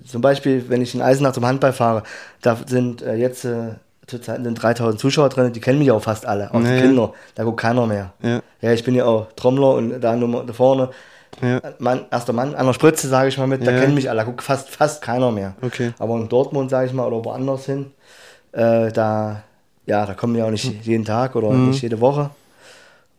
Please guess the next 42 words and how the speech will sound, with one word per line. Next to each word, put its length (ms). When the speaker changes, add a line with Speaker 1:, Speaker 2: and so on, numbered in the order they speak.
Speaker 1:
Und 640
dann, 720
mir 160
fällt 160
das, 220
ich 180
schalte 400
dann 100
ab, 140
ich 120
höre 100
das 180
schon 360
Speaker 2:
Ja. 220
Speaker 1:
und 100
sehe 120
das 160
vielleicht 280
auch 100
manchmal, 440
aber 180
ich 160
gehe 120
dann, 240
äh, 360
ja, 260
geradeaus. 440
Speaker 2:
Okay, 200
Speaker 1:
Mir 100
Speaker 2:
also, 120
Speaker 1:
fällt, 240
Speaker 2:
mhm. 280
Speaker 1:
mir 160
fällt 160
das 120
auch 100
schwer, 280
sag 180
ich 60
mal, 140
wenn 120
mich 180